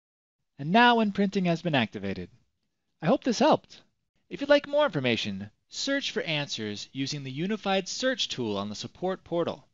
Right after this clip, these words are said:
It searches across the support knowledge base, Click Community, Click Help Site,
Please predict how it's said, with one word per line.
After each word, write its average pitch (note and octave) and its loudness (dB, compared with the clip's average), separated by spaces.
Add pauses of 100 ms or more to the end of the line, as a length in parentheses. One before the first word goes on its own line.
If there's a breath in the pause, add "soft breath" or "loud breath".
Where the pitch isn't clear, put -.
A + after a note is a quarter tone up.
(240)
It F3 -18
searches C#4 -4
across F#3 0
the C3+ -10
support E3 -6
knowledge A#2 -6
base, B3 -8 (200)
Click - -14
Community, G#3 0
Click - -8
Help G3+ -4
Site, G3+ -2